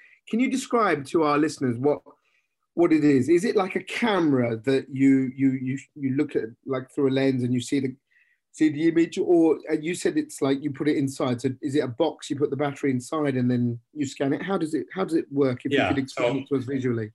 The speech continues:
Speaker 2: I like the picture of, of calling it a camera because that's precisely what it is. It's, it's, a sensor is something that you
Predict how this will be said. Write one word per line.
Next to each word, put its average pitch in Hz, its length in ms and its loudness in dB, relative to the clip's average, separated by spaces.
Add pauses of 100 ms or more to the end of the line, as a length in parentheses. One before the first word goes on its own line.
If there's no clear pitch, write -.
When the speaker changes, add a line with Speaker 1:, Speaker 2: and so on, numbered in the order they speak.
(180)
Speaker 2:
I 135 80 2
like 147 300 0
the 113 100 -2
picture 127 380 -4
of, 101 300 -2
of - 120 -4
calling 123 360 0
it 98 100 -2
a 95 40 -2
camera 98 360 -2
because 110 240 -4
that's 143 180 -2
precisely 120 480 -2
what 92 160 -2
it 90 100 -6
is. - 420 -14 (140)
It's, - 300 -10
it's, - 220 -10
a - 160 -12
sensor 180 420 0
is 123 160 0
something 135 420 -2
that 113 220 -2
you 107 300 0